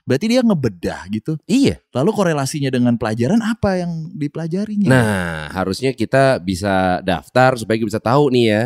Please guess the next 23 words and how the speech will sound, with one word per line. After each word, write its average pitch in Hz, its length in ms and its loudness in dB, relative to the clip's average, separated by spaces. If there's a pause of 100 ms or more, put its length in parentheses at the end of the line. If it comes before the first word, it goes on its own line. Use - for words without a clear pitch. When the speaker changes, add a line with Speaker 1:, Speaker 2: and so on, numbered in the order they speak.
Speaker 1:
Benar, 131 340 0
benar. 123 460 2
Speaker 2:
Iya, 95 180 4
iya, 90 200 2
Speaker 1:
Karena 156 160 2
Speaker 2:
iya. 170 80 2
Speaker 1:
bingung, 202 300 4
pasti 127 260 -2
ada 160 200 0
part 135 300 -2 (140)
dalam 131 360 2
hidup 127 240 0
lo 170 120 2
tuh 196 140 0
bingung 151 460 0
lo 165 160 0
mau 143 280 -2
milih 147 280 0
jurusan 107 420 -2
apa. - 360 -12 (440)
Speaker 2:
Gue 107 220 4
waktu 214 240 2
pas 92 540 2